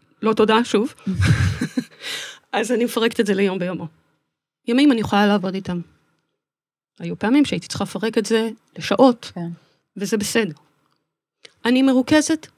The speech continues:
Speaker 1: פה, עכשיו, ביום הזה שהתחלתי, ומה אני עושה בו. אני לא מסתכלת קדימה, אני לא מסתכלת אחורה, ואם אני מסתכלת אחורה, זה רק כדי לפרגן לעצמי. לא,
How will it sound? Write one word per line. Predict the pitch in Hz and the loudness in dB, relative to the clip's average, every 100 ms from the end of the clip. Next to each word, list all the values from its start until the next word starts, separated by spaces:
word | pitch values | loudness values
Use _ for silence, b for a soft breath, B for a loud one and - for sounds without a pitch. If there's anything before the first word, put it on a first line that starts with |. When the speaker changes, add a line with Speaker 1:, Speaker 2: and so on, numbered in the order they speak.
| _ _ | _ _
Speaker 1:
פה, | - 254 - _ - | 2 4 2 _ -10
עכשיו, | 214 - 220 190 190 - | -6 -2 -2 -2 -6 -10
ביום | 208 226 220 233 247 240 | -4 -2 2 4 4 2
הזה | 208 208 214 214 | 0 0 2 0
שהתחלתי, | 214 - - 226 220 240 226 226 B B 214 | -4 -10 -4 -2 0 0 -2 -4 B B -6
ומה | 226 233 | -2 2
אני | 240 247 | 2 2
עושה | 214 - 208 | 0 -2 0
בו. | 180 156 - b b 226 | 0 -6 -10 b b 0
אני | |
לא | 254 | 2
מסתכלת | 254 - - 233 | 0 -2 -6 -4
קדימה, | - 214 233 233 226 214 b b b b | -4 -2 0 2 0 -4 b b b b
אני | 254 | 0
לא | |
מסתכלת | 247 247 240 220 | 0 -4 -10 -10
אחורה, | - - 233 214 208 180 b b - | -10 -8 -6 -4 -6 -8 b b -8
ואם | 214 220 | -6 -4
אני | 208 | -6
מסתכלת | 196 - 240 311 285 | -6 -6 0 0 0
אחורה, | - 262 254 | 0 0 0
זה | 202 | -2
רק | 220 | -2
כדי | 226 | -4
לפרגן | 202 - 196 214 | -4 -6 -4 0
לעצמי. | 202 190 - 196 170 - 202 208 | 0 -2 -4 -6 -6 -6 -6 -2
לא, | 220 254 320 | 2 4 4